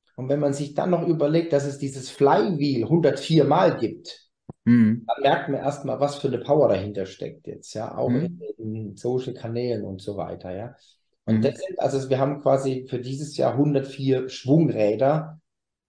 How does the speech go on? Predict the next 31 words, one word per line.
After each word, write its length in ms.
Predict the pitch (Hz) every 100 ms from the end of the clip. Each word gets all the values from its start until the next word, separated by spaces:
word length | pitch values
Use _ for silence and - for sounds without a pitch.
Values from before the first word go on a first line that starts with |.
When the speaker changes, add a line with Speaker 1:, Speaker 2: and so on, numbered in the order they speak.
| _ _ _ _
Speaker 1:
die 160 | 127 139
zusammenlaufen, 1200 | - 139 - 156 147 107 95 87 95 - 78 78
ja, 300 | 107 135 -
die 100 | 120
zusammenlaufen, 720 | - 113 110 139 139 113 165 -
Speaker 2:
Ja. 60 | -
Speaker 1:
wo 140 | 135
sich, 260 | 135 131 -
wo 300 | 131 131 127
ein 320 | 117 143 160
Schwungrad 600 | - - 175 156 135 139
immer 200 | 147 156
das 160 | 139 139
andere 400 | 135 160 143 135
wieder 540 | 147 143 131 131 - _ _ _
weiter 640 | 110 110 117 156 156 135
auch 140 | 131 -
antreibt, 680 | 143 156 - 85 85 -
ja. 260 | - 135 - _ _ _ _ _ _
Speaker 2:
Mhm. 380 | 117 104 101 117 - - -
Äh, 140 | 117
für, 140 | 113 -
für 240 | - 147
wen 160 | 180 180
ist 120 | -
dieser 180 | 180 165
Podcast 520 | - 160 - 156 -
gedacht? 380 | 135 143 120 - _ _ _
Jetzt 240 | 127 -
als 360 | 127 123 - -
Zuhörer, 1000 | - - 170 135 117 113 98 98 92 -